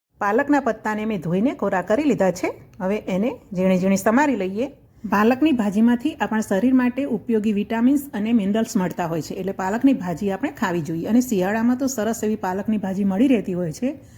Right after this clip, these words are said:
તો એમાંથી આપણે જુદી જુદી વાનગી બનાવીને ખાઈ શકીએ છીએ.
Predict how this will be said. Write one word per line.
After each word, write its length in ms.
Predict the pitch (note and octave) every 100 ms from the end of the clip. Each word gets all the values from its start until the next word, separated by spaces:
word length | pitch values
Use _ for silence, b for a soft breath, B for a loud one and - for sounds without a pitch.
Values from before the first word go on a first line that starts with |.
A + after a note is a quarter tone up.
| B B -
તો 80 | G#3+ -
એમાંથી 320 | F#3+ G#3 A3
આપણે 240 | G#3 B3 C#4+
જુદી 320 | F#3 G3+ B3+
જુદી 260 | A3 G#3
વાનગી 280 | G3+ F#3+ A3+
બનાવીને 420 | A#3 E3+ F3+ F#3+ D4
ખાઈ 160 | - E3+
શકીએ 400 | D#3+ D3+ - D#3+ -
છીએ. 220 | D#3